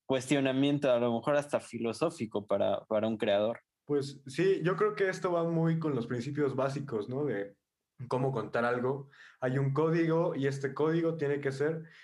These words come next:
Speaker 2: interpretado o leído por la, por la audiencia o por quien lo esté leyendo. Si no conoces ese código, pues simplemente no,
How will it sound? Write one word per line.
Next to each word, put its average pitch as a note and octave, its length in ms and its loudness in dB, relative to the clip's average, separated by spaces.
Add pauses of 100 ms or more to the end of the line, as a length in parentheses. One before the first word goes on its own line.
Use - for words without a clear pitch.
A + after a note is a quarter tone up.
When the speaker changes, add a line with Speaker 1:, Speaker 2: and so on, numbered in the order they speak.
(140)
Speaker 2:
interpretado C3 920 -2
o B2 120 0
leído C3 460 0
por B2+ 240 -2
la, A2 440 -2
por A2+ 160 -2
la A2 80 0
audiencia C#3+ 460 0
o E3 60 -4
por A#2 180 -4
quien A2+ 160 -4
lo G#2+ 60 -2
esté G#2+ 220 -6
leyendo. A#2 560 -2
Si - 140 -8
no B2 160 0
conoces C3 380 -2
ese C3 220 -4
código, C#3 440 -2
pues A2 180 -4
simplemente A#2 540 -4
no, G#2 300 -6